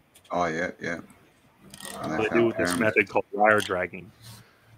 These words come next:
Speaker 2: And doing this method off the coast of Alaska, they, um, they found twenty-six pyramidal, one of them being six hundred feet tall.
Speaker 1: Oh, gosh.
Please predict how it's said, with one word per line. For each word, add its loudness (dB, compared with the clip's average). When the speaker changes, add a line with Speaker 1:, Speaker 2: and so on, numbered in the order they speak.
Speaker 2:
And -6
doing 0
this -4
method 2
off -2
the -12
coast -6
of -8
Alaska, -6
they, -10
um, -14
they -6
found -8
twenty-six -8
pyramidal, -4
one 0
of 4
them 0
being -6
six -8
hundred -12
feet -12
tall. -18
Speaker 1:
Oh, 0
gosh. -8